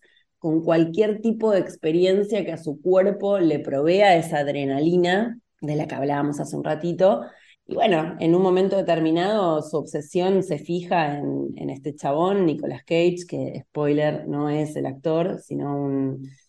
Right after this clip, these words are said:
un músico muy famoso que la protagonista llama a Nicolas Cage como para proteger la identidad de este hombre tan famoso. Y bueno,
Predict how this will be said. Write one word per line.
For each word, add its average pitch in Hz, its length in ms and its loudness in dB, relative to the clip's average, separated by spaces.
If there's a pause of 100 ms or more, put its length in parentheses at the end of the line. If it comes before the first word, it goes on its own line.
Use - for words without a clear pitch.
(240)
un 147 140 -2
músico 185 440 2
muy 151 160 0
famoso 165 520 0
que 143 120 -2
la 135 120 -2
protagonista 135 680 -4
llama 185 400 2
a - 20 0
Nicolas 143 420 -2
Cage 156 380 -2
como 135 260 -4
para 131 380 -6 (340)
proteger 139 760 -4 (100)
la 135 160 -6
identidad 151 760 4
de 135 180 -4
este 135 300 -10
hombre 131 260 -4
tan 135 180 -6
famoso. 190 600 -2 (440)
Y 165 100 -2
bueno, 151 360 0